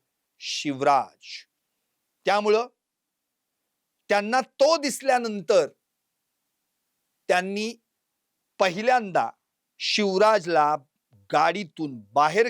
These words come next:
खेचलं आणि मग त्याला दमदाटी करून, धमकी देऊन, बाजूला करून सरपंच संतोष देशमुख यांना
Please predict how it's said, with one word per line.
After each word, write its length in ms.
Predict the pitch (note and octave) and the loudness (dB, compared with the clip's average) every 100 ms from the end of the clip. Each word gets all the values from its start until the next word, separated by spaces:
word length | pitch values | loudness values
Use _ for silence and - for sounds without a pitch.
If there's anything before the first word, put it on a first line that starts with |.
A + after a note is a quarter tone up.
| - | -2
खेचलं 380 | A3 G#3+ G#3+ A3+ _ _ _ _ _ _ _ _ _ _ _ _ _ _ - | -4 -4 -12 -14 _ _ _ _ _ _ _ _ _ _ _ _ _ _ -2
आणि 260 | D#3 E3+ D#3+ | 0 0 -4
मग 520 | B2 A#2+ A3 C#4 - _ _ _ _ _ _ - | -8 0 4 4 0 _ _ _ _ _ _ -2
त्याला 240 | E3 E3+ | 2 2
दमदाटी 600 | C3+ D#3 D#3+ E3+ A3+ F#3 | 0 -2 -2 0 0 0
करून, 400 | D3+ C#3+ C3 B2 | -8 -8 -8 -12
धमकी 440 | A2 D#3 A3 G3+ A3+ | -8 -6 -4 -4 -2
देऊन, 280 | C#3+ G#2 G2 _ _ _ _ _ _ _ _ | -4 -8 -16 _ _ _ _ _ _ _ _
बाजूला 640 | G#2+ D#3+ F3+ F3 C#4 B3+ | -4 2 2 0 -2 -2
करून 340 | F3 C3+ A2+ A2+ _ _ _ _ _ _ _ _ _ _ _ _ _ _ _ _ _ _ | -2 -6 -10 -16 _ _ _ _ _ _ _ _ _ _ _ _ _ _ _ _ _ _
सरपंच 680 | - - F3 F3 A3 G#3 F3 G#3 - | -8 0 0 0 0 0 -2 -6 -4
संतोष 760 | - F#3 F3 A3+ A3 G3+ - A2+ G2+ A2+ | -4 -4 -4 2 4 4 -2 -12 -6 0
देशमुख 600 | G#3 - A#3+ A#3+ - _ _ _ _ _ _ _ _ _ _ _ | 2 2 -2 -4 -8 _ _ _ _ _ _ _ _ _ _ _
यांना 640 | A2+ B2+ D#3 D#3 D#3 C#3 | -8 -2 -2 -2 -2 -2